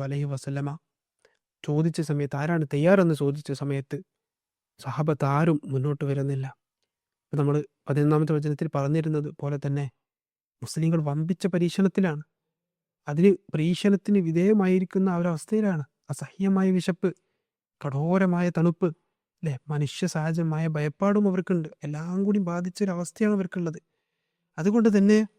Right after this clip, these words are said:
ആരും മുന്നോട്ട് വരാൻ, ല്ലേ? പ്രവാചകന്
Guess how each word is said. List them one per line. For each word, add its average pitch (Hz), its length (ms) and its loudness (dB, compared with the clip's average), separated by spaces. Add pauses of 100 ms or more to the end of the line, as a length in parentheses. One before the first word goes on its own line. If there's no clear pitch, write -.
(1040)
ആരും 160 300 2
മുന്നോട്ട് 170 400 4
വരാൻ, 165 260 -2
ല്ലേ? 160 180 -6
പ്രവാചകന് 151 680 -4